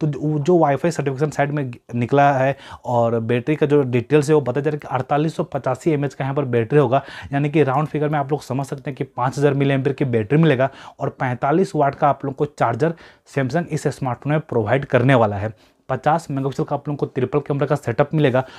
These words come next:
और बत्तीस मेगापिक्सल का आप लोगों को सेल्फी कैमरा यहाँ पर मिलने वाला है। तो जो फ़ोन के स्पेसिफिकेशन है वो काफ़ी ज़बरदस्त है, लेकिन चाइना के अंदर इस, इस स्मार्टफोन को लॉन्च किया जाएगा वाई फिफ्टी फ़ाइव के नाम से और ग्लोबल मार्केट में इस स्मार्टफोन को लॉन्च किया जाएगा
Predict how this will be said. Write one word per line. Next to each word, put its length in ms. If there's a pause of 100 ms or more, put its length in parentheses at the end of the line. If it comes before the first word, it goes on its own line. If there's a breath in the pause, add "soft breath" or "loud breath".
(120 loud breath)
और 140
बत्तीस 460
मेगापिक्सल 380
का 120
आप 140
लोगों 100
को 80
सेल्फी 320
कैमरा 280
यहाँ 120
पर 200 (400 loud breath)
मिलने 260
वाला 240
है। 200 (360 loud breath)
तो 80
जो 100
फ़ोन 280
के 180
स्पेसिफिकेशन 540
है 40
वो 60
काफ़ी 380
ज़बरदस्त 560
है, 120 (340 loud breath)
लेकिन 220
चाइना 280
के 120
अंदर 180
इस, 200 (120)
इस 140
स्मार्टफोन 420
को 100
लॉन्च 320
किया 140
जाएगा 180
वाई 220
फिफ्टी 300
फ़ाइव 220
के 80
नाम 160
से 180 (280 loud breath)
और 180
ग्लोबल 300
मार्केट 340
में 120
इस 180
स्मार्टफोन 380
को 80
लॉन्च 320
किया 240
जाएगा 420